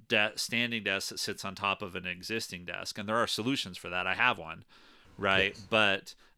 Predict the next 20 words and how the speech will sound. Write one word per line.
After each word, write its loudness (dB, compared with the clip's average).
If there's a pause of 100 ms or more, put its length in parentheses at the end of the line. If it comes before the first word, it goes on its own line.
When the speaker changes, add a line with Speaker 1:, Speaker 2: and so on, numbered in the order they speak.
Speaker 1:
um, 2
you -6
know, 0
being 2
able 4
to 2
eliminate -2
some -4
of -2
that 6
or -2
being 0
able 2
to -8
go -2 (220)
stand 0
at -4
the -8
kitchen -4
counter -4